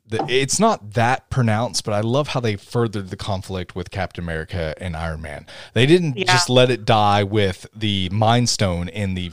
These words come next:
Speaker 1: very first Avengers. Like, no, these guys still have beef with one another. They still don't see eye to eye. There's some, still some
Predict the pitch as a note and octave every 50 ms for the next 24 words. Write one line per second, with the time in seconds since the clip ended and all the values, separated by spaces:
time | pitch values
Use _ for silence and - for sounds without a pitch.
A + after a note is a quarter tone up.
0 | - - G2+ G2 F#2 F2+ - - G2 F2 - - F2+ F2 A2 A#2+ A#2 F#2+ E2 D#2
1 | - - - D#2+ F2+ F2+ F2 A2 E3+ G3 A2+ A#2+ D#3 D#3+ - - E3+ C#3+ B2 -
2 | - - - C#3+ C3 C3+ C3 A#2 F2+ E2+ F#2 A2 B2 B2 - E2 E2 - - F2+
3 | F2+ F2 E2+ E2+ E2 D#2+ D#2+ E2 E2+ F2+ F#2 - - - C#3 C#3+ D3+ C3+ B2 -
4 | B2+ G2+ D#2 F2 F#2 F#2 E2+ D#2 F2 G#2+ A2+ G#2+ G2 F#2+ G2 G2 - - A#2 G2+
5 | F#2+ - - - C3+ B2+ B2 A2+ G#2 - - - - - - - A#2+